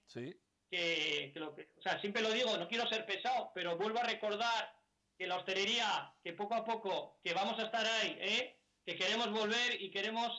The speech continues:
Speaker 2: eh, que la gente se sienta orgullosa de, de los bilbaínos, de lo que nos gusta. Y
Speaker 1: Bueno.
Speaker 2: de eso aprovecho ya y te doy el repunte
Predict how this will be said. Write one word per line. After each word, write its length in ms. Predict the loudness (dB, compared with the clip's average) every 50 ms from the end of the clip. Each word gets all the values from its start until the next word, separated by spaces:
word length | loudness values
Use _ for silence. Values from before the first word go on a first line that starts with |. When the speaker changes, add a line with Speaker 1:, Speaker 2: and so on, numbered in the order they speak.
| -4
Speaker 2:
eh, 240 | -4 -2 -2 -2 -2 -2
que 80 | -2
la 120 | -4 -2 -2
gente 240 | -2 -4 -4 -4
se 100 | -4 -4
sienta 200 | -4 -2 0 0 0
orgullosa 420 | 2 2 2 2 2 2 0 0
de, 240 | 0 0 0 -2 -2
de 80 | -2 -4
los 180 | -4 -4 -2
bilbaínos, 480 | -2 -2 0 2 2 2 2 0 0 -2
de 100 | -2 -2
lo 120 | -4 -4
que 80 | -8 -10
nos 160 | -12 -10 -6
gusta. 420 | -6 -6 -6 -2 -2 -2 -2 -2 -4 -12 _ _ _ _ _ _ _ _ _ _
Y 120 | 0 2
Speaker 1:
Bueno. 140 | 4 4 4
Speaker 2:
de 40 | 2
eso 320 | 2 2 2 2 2 0 0 0
aprovecho 520 | 0 0 2 0 2 2 2 2 0 0
ya 340 | 2 2 2 2 2 0 -2
y 80 | -6 -4
te 100 | -4 -2
doy 180 | 0 2 2
el 100 | 2 2
repunte 760 | 2 0 -2 -2 -2 -2 -2 0 0 0 2 2 0 -2 -6